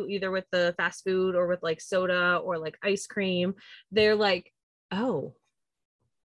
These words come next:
I get, I guess that makes sense." And I'm like, "Yeah, it does. Just because you don't think, you think that I should go with one or two doesn't mean that I can't go with three, four, or five."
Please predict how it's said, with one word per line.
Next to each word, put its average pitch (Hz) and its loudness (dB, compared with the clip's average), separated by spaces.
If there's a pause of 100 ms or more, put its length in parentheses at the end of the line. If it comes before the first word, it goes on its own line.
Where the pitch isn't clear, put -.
(300)
I - -6
get, 208 -2 (280)
I 180 -8
guess 214 -4
that 202 -4
makes 185 -2
sense." 262 0
And 208 2
I'm 214 4
like, 214 2
"Yeah, 254 4
it 208 2
does. 190 2
Just 214 -2
because 285 -4 (340)
you 233 0
don't 277 0
think, 294 0
you 254 0
think 294 0
that 247 2
I 240 4
should 226 -2
go 226 6
with 226 4
one 226 0
or 202 0
two 277 -4
doesn't 226 0
mean 226 2
that 202 2
I 208 2
can't 247 -2
go 214 0
with 196 -6
three, 214 -4
four, 185 -4
or 170 -2
five." 180 0